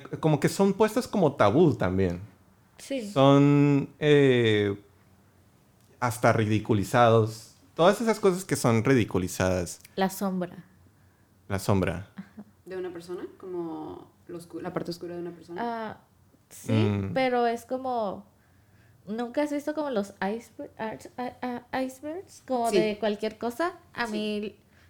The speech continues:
Speaker 2: lo oculto se me hace como lo que es más difícil de accesar. O,
Speaker 3: Ujú.
Speaker 2: por ejemplo, cuando vas conociendo a alguien, uno nunca va como, o tal vez sí,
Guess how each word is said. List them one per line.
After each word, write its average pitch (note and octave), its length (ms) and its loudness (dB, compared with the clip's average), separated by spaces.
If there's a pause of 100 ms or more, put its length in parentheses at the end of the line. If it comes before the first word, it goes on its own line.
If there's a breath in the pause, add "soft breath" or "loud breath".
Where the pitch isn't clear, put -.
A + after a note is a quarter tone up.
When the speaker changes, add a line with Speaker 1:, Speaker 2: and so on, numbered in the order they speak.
(120 soft breath)
Speaker 2:
lo A#3+ 160 -4
oculto C4+ 640 -4
se C#4+ 160 -10
me A3 140 -6
hace G3+ 220 -8
como G#3+ 300 -6
lo G3+ 240 -6
que G3+ 240 -4
es G3 180 -14
más A3 240 -8
difícil A#3+ 400 -8
de A#3 60 -8
accesar. A3+ 520 -10 (600 soft breath)
O, G#3 100 -4
Speaker 3:
Ujú. F3+ 80 -8
Speaker 2:
por A3 120 -4
ejemplo, G#3 460 -10
cuando G#3+ 240 -4
vas G3+ 180 -4
conociendo G3+ 580 -10
a G#3 180 -2
alguien, G#3 360 -8 (200)
uno G#3 280 -10
nunca G3+ 380 -8
va F#3+ 160 -6
como, G3 420 -14
o G3+ 140 -8
tal F#3 160 -6
vez A3 120 -10
sí, C#4 300 -12